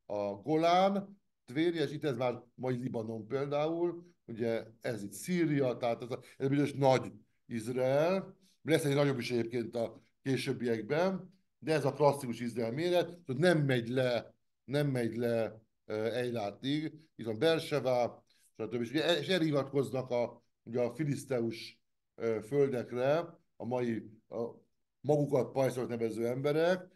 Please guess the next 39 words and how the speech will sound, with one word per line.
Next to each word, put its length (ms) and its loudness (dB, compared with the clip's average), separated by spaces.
de 460 -2
semmi 560 0
közük 360 -4
nincsen, 720 -4
mert 220 -4
a 120 -4
filiszte-, 440 0
mert 180 0
ez, 120 0
ez, 240 0
ez, 240 0
ez, 340 -2
ez, 260 4
tehát 220 0
a, 360 2
a, 220 2
ez 80 -2
nem 100 0
egy 80 2
arab 240 2
népcsoport 400 -6
volt, 120 -4
a 40 -14
filiszteus 320 -4
csak 120 -12
egy 320 -10
tengeri 460 0
nép 260 -4
volt, 220 -6
és 100 -10
nem 120 -10
egy 60 -14
sivatagi 360 -10
nép. 260 -16
Na, 320 0
ö, 400 2
de 140 4
attól, 520 2
hogy, 140 2